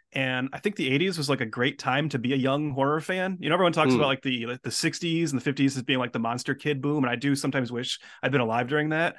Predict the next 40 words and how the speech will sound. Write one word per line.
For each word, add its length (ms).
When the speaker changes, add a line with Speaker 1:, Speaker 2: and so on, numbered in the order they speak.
Speaker 1:
But 120
I 20
think 120
the 120
eighties 240
was 120
great 220
too, 220
because, 500
you 60
know, 320
that 100
was 120
a 40
time 200
when 100
they 60
were, 100
like, 160
merchandising 680
Freddy 260
Krueger 320
as, 100
like, 80
a 60
kid's 320
toy, 520
<laughs> 40
you 100
know, 120
all 80
the 60
slasher 480
films 360
Speaker 2:
<laughs> 0
Speaker 1:
were 60
in 520
the, 580
in 100
the, 260